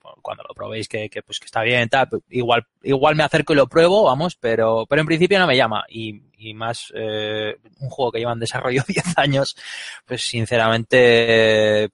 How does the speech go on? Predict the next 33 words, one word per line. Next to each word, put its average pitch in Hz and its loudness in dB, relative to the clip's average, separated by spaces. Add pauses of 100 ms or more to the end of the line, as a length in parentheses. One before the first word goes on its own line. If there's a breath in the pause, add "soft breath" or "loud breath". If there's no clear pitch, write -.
mm, 120 -6
entre 123 -2
lo 131 4
que 156 2
he - 2
visto 170 4
por, 160 -4
por 160 0
el 151 -2
tráiler 156 0
que, 147 -4
que 143 -8
se 147 -8
mostró 139 -2
en 143 -4
el 139 -2
E 143 0
tres 131 -2
y, - -20
y 113 -20
demás, 120 -12 (100)
no 113 -18
sé, 113 -20 (160)
me, 107 -20
me 107 -20
parece 117 -12
un 120 -18
poco, 113 -6
no, 123 -10
no 143 -2
me 156 2
llama, 113 0
no, 117 -4